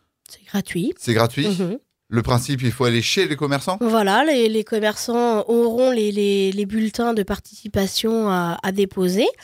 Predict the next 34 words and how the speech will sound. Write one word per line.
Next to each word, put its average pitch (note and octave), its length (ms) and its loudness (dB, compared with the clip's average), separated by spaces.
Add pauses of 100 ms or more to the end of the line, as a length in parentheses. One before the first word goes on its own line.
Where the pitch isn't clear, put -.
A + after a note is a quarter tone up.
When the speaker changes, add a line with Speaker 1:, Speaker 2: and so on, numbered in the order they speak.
(440)
Speaker 1:
euh, F#3+ 240 -2
dans F3+ 180 0
l'urne D4 420 2
qui G#3 140 -8
sera - 240 -8
prévue F#3+ 340 -2
à F#3 80 0
cet - 240 -8
effet. G3 300 0 (540)
Euh, G3 920 0
ensuite, A3+ 560 -2
euh, G3+ 260 4
bah, F#3+ 200 0
donc G3 260 -4
le A#3 100 0
quatre A3+ 200 -2
janvier, G#3 440 0
on G#3+ 220 0
procédera G#3+ 800 0
au B3 140 -2
dépouillement G#3+ 640 0
des A#3+ 320 0
enveloppes, G#3+ 540 0
euh, G3 120 0
cachetées F#3+ 400 -6
pour G#3 160 -4
connaître F#3+ 300 -2
la A3 80 0
valeur, A3 480 2
et G#3+ 140 -2
ensuite G3 340 -6
on G3 80 -2
procédera F#3+ 640 -2
au A#3 160 -2